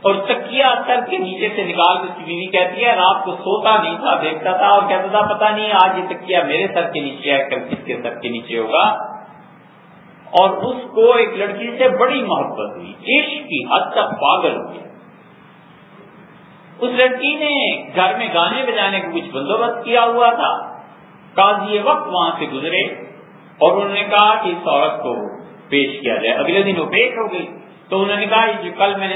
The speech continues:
سنا ہے نا، آپ ان ساری چیزوں کو گھر سے نکال دیں، ہم ایسی محفلیں سجانے کی اپنے معاشرے میں اجازت نہیں دے سکتے۔" اس نے کہا، "تم کون ہو؟" انہوں نے کہا، "میں وہ ہوں کہ اگر چاہوں تو تمہیں جیل میں بھجوا سکتا ہوں، یہ عدالت ہے، آرام سے بولو۔"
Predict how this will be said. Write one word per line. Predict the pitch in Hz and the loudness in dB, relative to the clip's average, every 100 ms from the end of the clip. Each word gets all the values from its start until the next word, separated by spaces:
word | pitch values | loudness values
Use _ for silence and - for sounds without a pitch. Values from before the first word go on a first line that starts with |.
| 196 | -8
سنا | 180 175 208 | -8 -2 -2
ہے | 226 | 0
نا، | 180 - - - - - 147 175 | -2 -4 -8 -16 -20 -4 4 4
آپ | - | 2
ان | - 180 | -6 -2
ساری | 175 196 202 202 202 208 202 190 | 2 4 6 6 4 2 -2 -6
چیزوں | 180 165 | -6 -4
کو | 156 | -4
گھر | 147 139 | -2 -2
سے | 165 | -2
نکال | 151 - 151 165 214 | -4 2 2 2 0
دیں، | 214 208 - - - 147 | -4 -4 -10 -20 -8 -2
ہم | 220 277 | 0 0
ایسی | 170 180 185 | 0 0 -4
محفلیں | 165 156 151 147 | -4 -4 -4 -4
سجانے | - 135 131 135 135 | -4 0 0 0 -4
کی | 143 | -4
اپنے | - 131 | -4 -6
معاشرے | 120 110 110 123 120 | -2 0 0 -2 -6
میں | 113 | -6
اجازت | 104 101 104 101 | -2 -2 -2 -8
نہیں | 104 | -12
دے | 92 87 - | -14 -16 -18
سکتے۔" | - 92 | -18 -14
اس | 98 113 156 | -14 -8 -4
نے | |
کہا، | 151 180 208 | 2 4 4
"تم | 208 226 233 | 2 -2 -2
کون | 190 151 123 - | 2 2 2 -2
ہو؟" | |
انہوں | - - - - - - - 147 | -10 -14 -20 -20 -20 -16 -6 -4
نے | 170 | 0
کہا، | 196 214 | 0 2
"میں | 175 | 0
وہ | 160 208 226 | 2 4 4
ہوں | 240 247 | 2 0
کہ | 196 | 0
اگر | 180 175 | 2 0
چاہوں | - 180 226 | 2 0 0
تو | 226 196 | -4 -6
تمہیں | 180 131 | -6 -2
جیل | 170 202 - | 0 0 0
میں | 156 | -4
بھجوا | 123 117 120 107 | -4 2 4 4
سکتا | - - | 0 2
ہوں، | 151 - - | 2 0 -2
یہ | 143 | 0
عدالت | 147 139 135 131 - 131 | 2 4 4 2 0 0
ہے، | 135 - - | 0 -2 -4
آرام | 131 151 147 123 - | 2 4 4 2 -6
سے | |
بولو۔" | 98 95 - | -10 -10 -14